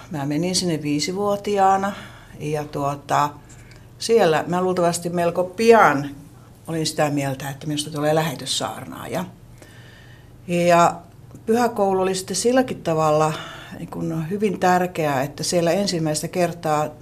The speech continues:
tuli jokin selitys sille, että miksi me olemme täällä ja mihin me olemme menossa. No, sitten, äh, pyhäkoulun tradition mukaisesti, niin, äh, jouluna järjestettiin tällaisia joulukuvaelmia, jossa minä olin sitten,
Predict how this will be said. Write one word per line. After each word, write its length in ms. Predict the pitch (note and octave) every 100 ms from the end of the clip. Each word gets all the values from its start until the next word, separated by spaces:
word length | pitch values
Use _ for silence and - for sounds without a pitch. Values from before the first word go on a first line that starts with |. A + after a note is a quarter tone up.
| -
tuli 200 | G#3 F#3
jokin 300 | F3 E3 F#3+
selitys 680 | E3+ A#3 A3 D#3 - - -
sille, 260 | D3+ D3
että 300 | - - - D3+ D#3 - -
miksi 400 | D#3+ D3+ D3+ -
me 140 | D#3 F3
olemme 440 | G#3+ B3 D#3 -
täällä 380 | - - - A#2
ja 160 | D3 D3
mihin 240 | E3 D#3
me 120 | D#3+
olemme 280 | D#3 D#3+ F3
menossa. 600 | F#3+ G3+ - - - - - - - - - - -
No, 360 | G3+ A3+ B3+ - - - -
sitten, 480 | - A3+ A3+ F#3+
äh, 240 | E3+ A#2 D3
pyhäkoulun 580 | F3+ D3 E3+ D3+ D#3+ F3+
tradition 600 | G#3 G3+ G3+ G3+ F#3+ F#3
mukaisesti, 840 | G3 - A3+ F3 E3+ D#3 - D#3+
niin, 340 | D#3+ D#3 D#3
äh, 180 | C#3+ C#3 -
jouluna 680 | F3 E3+ E3 E3 E3 E3+ F3
järjestettiin 1000 | E3 D#3 C#3 - - C3 - C3+ A2+
tällaisia 560 | C#3 - - - B2 A2 B2 -
joulukuvaelmia, 1200 | D#3 D3 D#3+ - G#3 F#3+ F#3 F3 E3 D#3+ D#3 D#3 D#3+ - - - -
jossa 240 | D3+ D#3
minä 240 | D3+ D3
olin 200 | C#3 C3
sitten, 560 | B2+ - - G#2 B2+